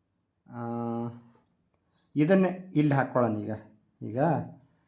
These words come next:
ಎದ ಅನುರೂಪ ಕೋನ ಇಲ್ಲಿ ಒಂದೇ ಮಾರ್ಕ್ ಮಾಡಿದ್ರೆ ಇದು ಇ ಆಗುತ್ತೆ. ಇಲ್ಲಿ ಎರಡು ಮಾರ್ಕ್ ಮಾಡಿದ್ದಾರೆ, ಎರಡು ಮಾರ್ಕ್ ಮಾಡಿದ್ದು ಯಾವುದು? ಆರ್. ಹಾಗಾಗಿ, ಆ,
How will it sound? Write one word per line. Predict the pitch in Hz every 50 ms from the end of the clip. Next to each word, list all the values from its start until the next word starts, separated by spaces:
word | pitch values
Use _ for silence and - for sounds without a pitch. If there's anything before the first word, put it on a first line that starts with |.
| _ _ _ _ -
ಎದ | 143 143 151 175 185 190 185
ಅನುರೂಪ | 190 175 160 156 156 170 165 - 180
ಕೋನ | 160 - 160 156 151 156
ಇಲ್ಲಿ | 165 160 147 139
ಒಂದೇ | 135 131 135 135 135 135 156 165 165 160 165 - - -
ಮಾರ್ಕ್ | 135 131 131 131 - 139
ಮಾಡಿದ್ರೆ | 127 123 131 139 151 139
ಇದು | 120
ಇ | 120 117 120 127 131 127
ಆಗುತ್ತೆ. | 120 123 120 - - - 147 151 165 175 175 - - -
ಇಲ್ಲಿ | 143 143 143 143 143
ಎರಡು | 143 147 156 160 160 143
ಮಾರ್ಕ್ | 147 147 143 143 -
ಮಾಡಿದ್ದಾರೆ, | 143 139 135 135 143 143 147
ಎರಡು | 139 139 139 135
ಮಾರ್ಕ್ | 139 139 139 - -
ಮಾಡಿದ್ದು | 135 135 135 131 135
ಯಾವುದು? | 135 135 139 156 -
ಆರ್. | 127 127 127 120 113 117 - - - -
ಹಾಗಾಗಿ, | 123 120 120 139 135 139 156 180 233 - - - - _ _ _ _ _ _ _ -
ಆ, | 123